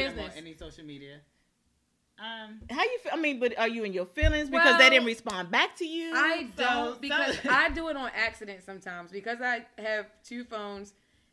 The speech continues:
Speaker 2: and in my MacBook and my iPad. Sometimes if they have my iPhone number, my phone will be on a charger and I'll be on my, like, I'll be on my Galaxy phone and those messages don't come to this phone. So I'll be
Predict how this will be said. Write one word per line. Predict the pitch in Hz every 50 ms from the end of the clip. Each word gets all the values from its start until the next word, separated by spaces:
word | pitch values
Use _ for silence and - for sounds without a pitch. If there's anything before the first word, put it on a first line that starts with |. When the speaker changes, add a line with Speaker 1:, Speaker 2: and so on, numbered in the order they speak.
| _ -
Speaker 2:
and | 214 220
in | 220 214
my | 214 208
MacBook | 214 220 214 214 208 208 214 202
and | 208 202
my | 202 202
iPad. | 202 220 240 233 233 214 202 202 196 190 190 - _ _ _ _ _
Sometimes | - 254 277 294 294 285 262 262 254 254 254 247 - _
if | - 233 220
they | 196 247 254 269
have | 269 254 240 233 226 226
my | 233 208
iPhone | 202 220 233 247 240 233 226 226
number, | 220 214 208 202 202 196 - - _
my | - 220 247 285 -
phone | 254 247 254
will | 247 240
be | 233
on | 214 214
a | 214 214
charger | - 240 233 247 240 226
and | 214 208 208 214
I'll | 220 233 220
be | 208 220 220
on | 208 208
my, | 202 196 196 190 180 - _ _ _ _ _ _ _ _ -
like, | 220 220 214 208 202 - _ _ -
I'll | 226 247
be | 247 262 254
on | 240
my | 233 233
Galaxy | 226 240 262 285 277 262 - 220 208
phone | 208 202 190 180 170 - - - - - -
and | 226 240 240 240
those | 247 254 247
messages | 240 240 254 254 247 233 220
don't | 214 220 214 208
come | - 233 240 254
to | 226
this | 214 208 208
phone. | - 240 247 269 254 240
So | 233 - 220 220
I'll | 208 208 226 233 247
be | 233 233 226 226 220 208 202 202